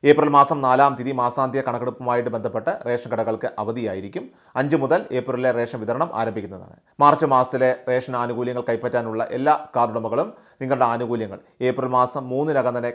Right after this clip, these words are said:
കൈപ്പറ്റണമെന്നാണ് ഇപ്പോൾ സംസ്ഥാന ഭക്ഷ്യ പൊതുവിതരണ വകുപ്പ് മന്ത്രി ജി ആർ അനിൽ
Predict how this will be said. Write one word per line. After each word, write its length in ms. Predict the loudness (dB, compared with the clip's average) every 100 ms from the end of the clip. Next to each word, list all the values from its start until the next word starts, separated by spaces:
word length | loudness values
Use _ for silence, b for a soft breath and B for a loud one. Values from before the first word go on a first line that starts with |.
| -4
കൈപ്പറ്റണമെന്നാണ് 580 | -4 -6 -6 -6 -8 -8
ഇപ്പോൾ 140 | -8 -10
സംസ്ഥാന 400 | -6 -4 -4 -4 -6
ഭക്ഷ്യ 320 | -4 -6 -8 B B
പൊതുവിതരണ 320 | -4 0 2 2
വകുപ്പ് 180 | 0 -4
മന്ത്രി 200 | -6 -6 -8 -6
ജി 80 | -4
ആർ 60 | -4
അനിൽ 140 | -6